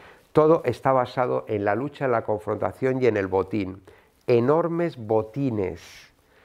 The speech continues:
¿no? De miles y miles de millones de euros en oro, plata, piedras preciosas. En fin, esto era un depósito, uf,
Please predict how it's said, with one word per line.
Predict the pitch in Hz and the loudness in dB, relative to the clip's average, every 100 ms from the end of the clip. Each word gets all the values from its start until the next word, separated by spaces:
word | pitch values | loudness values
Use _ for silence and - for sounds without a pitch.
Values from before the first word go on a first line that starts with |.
| _ _ _ _ - | _ _ _ _ -2
¿no? | 120 143 | 0 2
De | 139 113 | 0 -2
miles | 104 113 135 165 160 160 - | 0 0 2 4 4 2 0
y | 120 | -2
miles | 120 151 160 156 147 | 2 4 4 4 4
de | 123 113 107 104 104 | 4 4 4 4 2
millones | 104 107 110 147 147 135 | 0 -4 2 2 2 0
de | 107 110 | 2 2
euros | 135 139 131 127 120 - | 2 2 2 2 -2 -6
en | 95 113 | -2 0
oro, | 127 127 123 123 120 117 117 - | 2 2 2 2 2 0 -4 -6
plata, | 117 120 117 120 117 113 | 0 2 2 -2 -2 -2
piedras | 104 104 98 | -8 -10 -10
preciosas. | 92 92 127 120 113 120 117 113 - _ _ _ _ - | -14 -12 -6 -6 -4 -2 -2 -2 -8 _ _ _ _ -18
En | - | -8
fin, | 107 | -6
esto | 98 - 120 | -6 -6 -4
era | 120 123 - - | 0 0 -2 -10
un | 117 117 | -10 -6
depósito, | 113 113 - 117 - 120 117 120 123 - 101 | -4 -4 -4 -6 -4 -4 0 0 0 -6 -8
uf, | 98 - | -8 -14